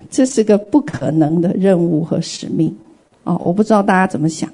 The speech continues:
或许神觉得说，看到说，哎，我们衷心的完成了这一个托付，哦，那是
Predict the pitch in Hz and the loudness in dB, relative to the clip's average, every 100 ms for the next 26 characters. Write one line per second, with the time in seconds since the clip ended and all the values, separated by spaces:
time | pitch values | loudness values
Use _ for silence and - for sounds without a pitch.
0 | - - - - - - - - 349 330 | -16 -20 -20 -20 -20 -20 -20 -2 0 4
1 | 214 - 220 247 262 208 214 208 214 - | 2 4 4 6 4 4 4 4 2 4
2 | 254 240 240 - 247 220 208 208 202 - | 4 4 2 0 2 4 4 2 0 0
3 | 226 - 190 185 190 233 - _ _ _ | 0 2 2 4 4 2 0 _ _ _
4 | _ _ _ 269 277 294 285 277 208 180 | _ _ _ 2 4 4 4 4 4 4
5 | 160 196 - - 156 165 170 - - - | 2 0 -2 -4 -2 0 0 -2 -6 -20
6 | - - 196 196 - 170 - 226 - - | -4 0 2 2 0 0 0 0 0 -4
7 | 220 214 - _ - - - - - - | -4 -4 -10 _ -20 -20 -20 -20 -20 -20
8 | - _ _ _ _ - 175 196 202 - | -20 _ _ _ _ 0 0 0 -4 0
9 | 214 202 - - - - - - | 2 2 0 -4 -2 0 -2 -6